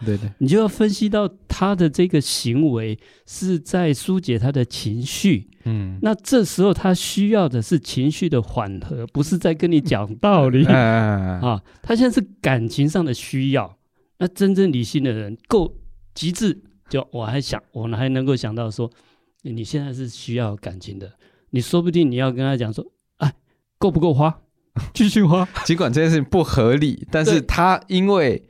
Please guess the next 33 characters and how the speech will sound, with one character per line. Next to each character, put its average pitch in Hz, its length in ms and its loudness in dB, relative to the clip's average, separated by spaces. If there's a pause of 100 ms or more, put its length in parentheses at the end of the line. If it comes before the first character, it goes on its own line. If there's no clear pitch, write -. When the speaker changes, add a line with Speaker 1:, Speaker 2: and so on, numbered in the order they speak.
(220)
Speaker 1:
在 170 180 0
感 117 180 -2
情 117 140 0
当 123 180 0
中 123 100 2
他 123 100 0
合 113 260 -2
理。 - 40 2
Speaker 2:
对。 185 240 2
是 208 200 -4
的， 139 260 2
是 180 60 0
的。 - 100 -2
Speaker 1:
<laughs> - 220 -6
Speaker 2:
对， 220 100 2
因 254 100 4
为 240 60 6
我 208 60 4
们， 175 260 2 (300)
你 135 140 4
真 226 240 2
正 220 140 4
把 139 100 2
它 156 100 4
分 170 180 2
析 165 180 4
出 170 240 2
来， 113 160 2
Speaker 1:
嗯。 107 40 -4
Speaker 2:
就 147 140 4
是 160 200 4
以 127 300 2
他 156 420 0